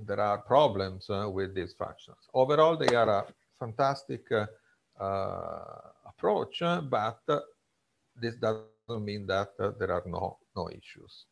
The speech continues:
Uh, as we said, uh, as we saw, uh, one of the main motivation for introducing G G A was, uh, to improve, uh, the energetics, uh,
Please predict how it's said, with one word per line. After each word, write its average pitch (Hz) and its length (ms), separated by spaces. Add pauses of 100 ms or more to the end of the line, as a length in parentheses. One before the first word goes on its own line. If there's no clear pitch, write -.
(520)
Uh, 107 240 (340)
as 147 220
we 135 80
said, 151 480
uh, 156 180
as 123 180
we 117 100
saw, 156 540
uh, 107 400 (120)
one 139 340
of 131 140
the 127 80
main 127 260
motivation 123 640
for 120 180
introducing 120 600
G 120 160
G 117 180
A 123 200
was, 113 440
uh, 110 120 (400)
to 117 80
improve, 113 720 (240)
uh, 107 80 (520)
the 101 280 (520)
energetics, 98 760
uh, 92 120